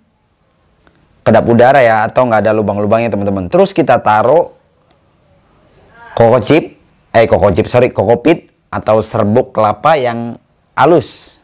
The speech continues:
Kita taruh situ, terus kita taruh telurnya. Nah, habis itu kita tutup rapet, nggak boleh ada udara sama sekali.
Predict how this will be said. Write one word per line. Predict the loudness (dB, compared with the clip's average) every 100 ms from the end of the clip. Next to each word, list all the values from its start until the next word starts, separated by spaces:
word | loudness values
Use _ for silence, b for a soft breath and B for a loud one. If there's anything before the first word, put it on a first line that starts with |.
| _ _ _
Kita | -4 0
taruh | 0 -2
situ, | -2 2 4 2 0
terus | -4 -6
kita | -4 -2
taruh | 0 -2 -2
telurnya. | -2 -2 -2 -6 -8 -12 -14 _ b b b 0
Nah, | 2 0 -2 -4
habis | -4 -4
itu | -2
kita | 0 0
tutup | 0 0 2
rapet, | 0 -2 0 0 2
nggak | 0 0
boleh | 0 0 -2
ada | -4 -4 -2 0 2 0 -2 -6
udara | -2 2 2 0
sama | -2 -4
sekali. | -4 0 2 2 -4